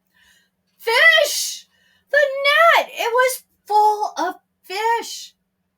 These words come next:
Swimming, flipping, flopping fish. The net bulged and almost broke.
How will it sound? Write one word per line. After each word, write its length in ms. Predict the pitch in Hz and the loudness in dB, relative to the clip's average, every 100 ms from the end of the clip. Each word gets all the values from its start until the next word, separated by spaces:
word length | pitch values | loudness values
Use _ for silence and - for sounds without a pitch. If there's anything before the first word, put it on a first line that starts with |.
| _ | _
Swimming, 720 | - - 262 339 403 349 262 - _ _ | -18 -16 -8 -6 -6 -10 -12 -16 _ _
flipping, 500 | _ 508 554 359 285 | _ -6 -4 -6 -10
flopping 640 | - 453 554 466 392 262 226 - | -8 -2 -2 -4 -10 -12 -16 -2
fish. 580 | 659 - - - - _ _ _ - | 0 0 -6 -14 -18 _ _ _ -20
The 100 | 147 | -20
net 260 | 180 - _ | -18 -18 _
bulged 560 | 165 240 101 - - _ _ _ | -16 -16 -18 -20 -20 _ _ _
and 200 | - 165 - | -20 -20 -18
almost 800 | 139 147 277 254 120 165 - _ | -16 -14 -14 -14 -18 -18 -18 _
broke. 760 | - 175 190 277 349 262 _ | -20 -16 -12 -12 -12 -16 _